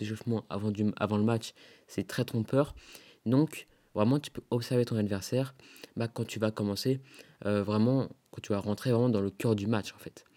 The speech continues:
Et quand tu l'auras bien observé, bah, là, il va falloir mettre en place la tactique directement. Il faudra pas attendre, peu importe si c'est un jeu important, un match important,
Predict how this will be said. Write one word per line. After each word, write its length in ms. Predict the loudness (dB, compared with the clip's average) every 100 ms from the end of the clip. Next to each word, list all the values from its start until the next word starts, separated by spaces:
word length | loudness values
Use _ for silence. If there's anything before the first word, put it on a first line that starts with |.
| -20 -20 -20 -18 -6
Et 100 | -4
quand 140 | -2
tu 140 | -2 0
l'auras 200 | 2 0
bien 240 | 2 2
observé, 540 | 2 2 0 2 0 -4 _ -20 _ _
bah, 140 | -2 2
là, 140 | 4
il 60 | 4
va 60 |
falloir 420 | 4 4 4 4 -2 -18 _
mettre 280 | 0 0 0
en 60 | -2
place 220 | -2 -2
la 80 | -2
tactique 460 | -2 0 -2 -2 -12 _ -4
directement. 520 | 0 2 0 -4 -6 -6
Il 40 |
faudra 200 | -4 -4
pas 140 | 0 -2
attendre, 400 | 0 2 2 -2 -20 _ _
peu 100 | 0
importe 380 | 0 0 -2 -2
si 60 | 0
c'est 140 | 0 0 0
un 120 | 0
jeu 180 | 2 2
important, 440 | 2 -4 -2 0
un 140 | 2
match 280 | 4 2 2
important, 460 | -2 -4 -2 -2